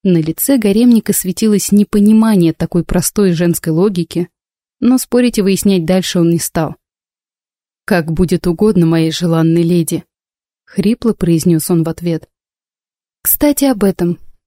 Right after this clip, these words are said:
спохватилась я. «Давай договоримся.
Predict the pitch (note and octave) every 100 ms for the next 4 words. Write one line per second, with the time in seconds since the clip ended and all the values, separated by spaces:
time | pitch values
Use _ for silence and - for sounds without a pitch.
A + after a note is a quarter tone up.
0 | _ - - F#3+ F#3+ - F#3+ F3 - F3
1 | E3+ _ _ _ _ _ _ _ G3+ F#3+
2 | C#4 D4 F#3 F#3 F3+ E3 - E3+